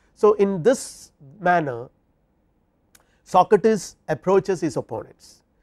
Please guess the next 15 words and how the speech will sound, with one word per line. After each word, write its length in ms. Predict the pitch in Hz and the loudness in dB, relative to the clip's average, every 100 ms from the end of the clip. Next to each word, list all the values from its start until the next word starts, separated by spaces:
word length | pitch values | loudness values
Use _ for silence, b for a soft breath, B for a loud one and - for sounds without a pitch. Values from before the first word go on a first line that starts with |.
| _ _ _ | _ _ _
and 200 | 202 226 | 2 4
in 160 | 240 165 | 4 2
that 280 | 214 269 - | 4 4 6
process 380 | 233 220 233 | 8 8 4
what 200 | 190 196 | 0 0
happens 380 | 196 180 196 180 | 0 0 -4 -4
is 240 | 185 - - | -6 -8 -12
he 120 | 185 202 | -10 -8
forces 520 | - 185 240 277 247 | 2 4 4 4 0
his 160 | 247 | 0
opponents 640 | 175 156 175 165 165 170 - | 0 2 4 4 2 -4 -8
to 320 | 175 165 165 _ _ _ | -6 -4 -6 _ _ _
come 180 | 170 160 | 0 2
up 180 | 214 180 | 2 2
with 280 | 185 - | 0 -2